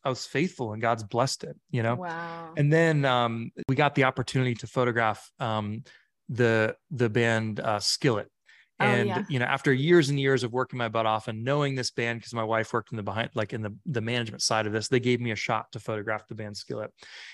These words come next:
Speaker 1: And, you know, I'd been practicing for years and building up, you know, building up all these things. And like I said, many years prior to that, I was, you know, getting coffee and cleaning toilets in these photo studios.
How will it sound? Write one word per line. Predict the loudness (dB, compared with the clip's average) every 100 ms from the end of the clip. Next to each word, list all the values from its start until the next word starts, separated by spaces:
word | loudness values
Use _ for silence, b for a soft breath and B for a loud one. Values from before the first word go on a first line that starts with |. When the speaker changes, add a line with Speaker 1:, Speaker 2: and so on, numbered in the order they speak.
| B 0
Speaker 1:
And, | 2 2 0 -2
you | 0
know, | 2 2 -2 _
I'd | -2 -2
been | -4
practicing | -2 -2 -2 -8 -8
for | -8
years | -6 0 0 0
and | -2
building | 2 2 2
up, | -2 -4 _ _ -10
you | -8
know, | -6
building | -2 -2 0
up | 0
all | 0
these | 0 0
things. | 0 0 0
And | -2 -4 B -4
like | -2
I | 2
said, | 2 2
many | 2 0
years | 2 2 0 -4
prior | -2 0 2 2
to |
that, | 0 0
I | -2
was, | -4 -6
you | -6
know, | -6 -8 -18 _
getting | 2 2 -2
coffee | 0 0 0 -6
and | -6
cleaning | -4 -4 -4
toilets | -4 -2 -2 -4
in |
these | -8 -4
photo | -2 -2
studios. | -4 -4 -2 -2 -2